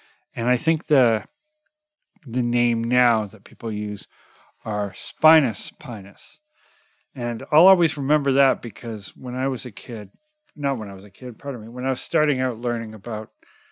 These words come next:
uh, the scientific names of animals, I thought Spinus pinus was pronounced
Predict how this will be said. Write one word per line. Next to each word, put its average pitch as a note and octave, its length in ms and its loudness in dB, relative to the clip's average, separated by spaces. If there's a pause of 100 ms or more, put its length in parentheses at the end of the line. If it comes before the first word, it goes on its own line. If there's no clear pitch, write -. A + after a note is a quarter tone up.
(220)
uh, A2 200 -4
the G#2+ 120 -8
scientific A#2 580 -4
names G#2+ 540 -6
of G#2+ 240 -14 (100)
animals, A#2+ 520 -6 (720)
I C3+ 180 0
thought A2+ 480 -4
Spinus A#2 680 0
pinus B2+ 640 0
was A2 280 -8
pronounced - 800 -4